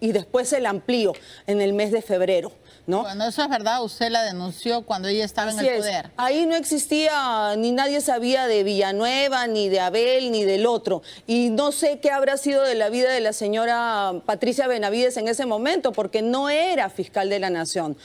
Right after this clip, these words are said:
Speaker 2: Pero, ¿y
Speaker 1: Entonces
Speaker 2: por qué Jaime Villanueva, congresista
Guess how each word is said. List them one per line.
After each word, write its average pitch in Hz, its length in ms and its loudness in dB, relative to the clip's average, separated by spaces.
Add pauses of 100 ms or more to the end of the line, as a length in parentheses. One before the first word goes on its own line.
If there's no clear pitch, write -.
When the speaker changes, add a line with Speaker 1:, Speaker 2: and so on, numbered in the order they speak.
(160)
Speaker 2:
Pero, 202 160 -2
¿y 269 60 -2
Speaker 1:
Entonces 285 300 -2
Speaker 2:
por - 40 -14
qué 392 160 -4
Jaime 381 380 -4
Villanueva, 233 800 -2 (400)
congresista 208 1160 -4